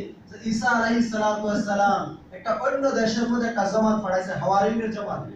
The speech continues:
এই জামাতকে রওনা করছে আল্লাহর রাস্তার মধ্যে। কইতে আছে, "তোমরা ওই জায়গার মধ্যে যাও মেহনতের করার উদ্দেশ্যে।"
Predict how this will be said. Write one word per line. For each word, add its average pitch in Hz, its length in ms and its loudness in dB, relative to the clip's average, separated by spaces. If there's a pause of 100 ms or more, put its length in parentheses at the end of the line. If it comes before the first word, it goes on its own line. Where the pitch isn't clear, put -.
(560)
এই 196 120 -6
জামাতকে 214 420 2
রওনা 214 280 2
করছে 185 280 0
আল্লাহর 185 300 0
রাস্তার 180 300 -4
মধ্যে। 165 380 -6 (300)
কইতে 180 180 -6
আছে, 214 260 2
"তোমরা 202 180 0
ওই 240 300 2
জায়গার 233 280 0
মধ্যে 220 280 0
যাও 208 260 0
মেহনতের 190 380 -6
করার 175 260 -8
উদ্দেশ্যে।" 156 560 -8